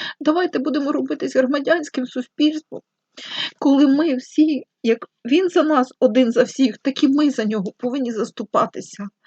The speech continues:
Перед хамом водієм, який має, має ницість ще щось казати цьому воїну. Перед якимись там, не знаю, там в кафе оціми, оціми сек'юріті чи що воно таке, що ця людина за-,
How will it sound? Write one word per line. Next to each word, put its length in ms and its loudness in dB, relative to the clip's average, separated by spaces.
Перед 260 2
хамом 460 4
водієм, 560 0
який 440 -2
має, 680 0
має 600 0
ницість 1300 -2
ще 220 0
щось 400 2
казати 720 0
цьому 400 -4
воїну. 540 -2
Перед 320 4
якимись 580 0
там, 240 0
не 160 0
знаю, 440 -2
там 180 -2
в 220 -12
кафе 420 4
оціми, 640 0
оціми 400 -6
сек'юріті 680 0
чи 120 -8
що 220 0
воно 260 -6
таке, 360 -4
що 160 -6
ця 180 2
людина 480 -2
за-, 180 -6